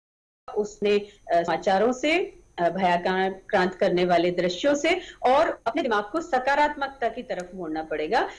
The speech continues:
तो एक regular आप routine जिए, yoga exercise करें,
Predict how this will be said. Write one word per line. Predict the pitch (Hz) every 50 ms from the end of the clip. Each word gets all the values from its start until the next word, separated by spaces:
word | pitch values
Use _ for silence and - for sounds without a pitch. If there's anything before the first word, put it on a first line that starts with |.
| - -
तो | - -
एक | - 254 302 302 - - - 190
regular | 190 190 180 180 196 226 220 233 254 320 392 466 - - - - - _ - 165
आप | 170 180 175 - -
routine | 190 196 190 180 - 240 254 277 285 247
जिए, | 226 254 254 247 247 269 - - - _ _ _ - - -
yoga | 190 165 190 196 196 190 208 233 240 247 247 247 - - - 156
exercise | 156 160 - - - - 185 190 220 233 -
करें, | - - 247 240 254 277 - - -